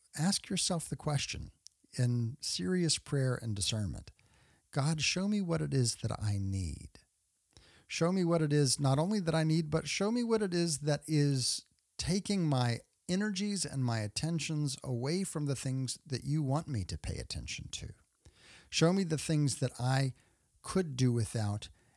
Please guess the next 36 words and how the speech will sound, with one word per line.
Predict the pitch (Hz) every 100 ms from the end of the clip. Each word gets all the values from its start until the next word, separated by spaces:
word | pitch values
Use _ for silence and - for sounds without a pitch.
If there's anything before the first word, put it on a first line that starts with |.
| -
and | 135 143
more | 147 175
so, | 165 151 143
show | - 147
me | 156
the | 143
things | 131 143 139 113
that | 127 -
I | 120 123 123 120 - _ _ _
should | - - - 185 175 139 123
do | 113 110 90 78 87 _
without." | 95 90 76 65 - - _ _ _ _ -
It's | 131 147
a |
scary | - 180 185
conversation, | 185 185 156 180 180 156 131
and | - 131
if | 139 -
you're | 165 165 151 147
not | 151 160
quite | - 156 143
ready | 143 147
for | 139 123 113
it, |
I, | 110 123 -
I | 117
get | 117 143
it. | 98 -
It's | 127 123 -
a | 139 127
conversation | - 139 143 127 139 131 135
that | 117 -
scares | - - 139 143 143 143 135 - - - _
me | 123 135 143 143 143
to | - 135 127
death, | 113 92 - - - -